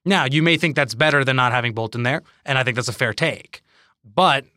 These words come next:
you need to know that Bolton has tons of relationships with people around the world. He is liked by a lot of people around the world. Um, he's an able D C insider. That's a loss for this administration that is still somewhat devoid of experience.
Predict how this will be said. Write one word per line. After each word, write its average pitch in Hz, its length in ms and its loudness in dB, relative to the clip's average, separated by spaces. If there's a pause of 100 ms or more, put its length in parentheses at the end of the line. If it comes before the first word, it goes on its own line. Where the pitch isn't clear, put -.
(100)
you 143 200 -4
need 156 180 0
to 143 60 -4
know 156 220 2
that 139 160 0
Bolton 135 240 -2
has 120 160 -2
tons 165 240 -2
of 165 80 0
relationships 131 540 -2
with 117 80 -8
people 110 480 -6 (260)
around 110 220 0
the 107 80 -2
world. 185 400 4 (240)
He 127 180 -6
is 117 260 -8 (220)
liked 156 400 -2
by 156 120 2
a 139 40 0
lot 131 120 2
of 117 40 -6
people 117 180 -8
around 110 200 -4
the 107 80 -6
world. 147 400 0 (320)
Um, 120 320 0
he's 123 140 -2
an 127 180 -6
able 143 640 0
D 127 240 -6
C 120 180 -4
insider. 127 600 0 (580)
That's 151 180 0
a 151 60 2
loss 139 320 2
for 139 80 -6
this 123 140 -4
administration 120 580 -4
that 120 160 -4
is 117 140 -6
still 151 500 0
somewhat 131 400 -2
devoid 120 400 -2
of 104 80 -6
experience. 107 560 -12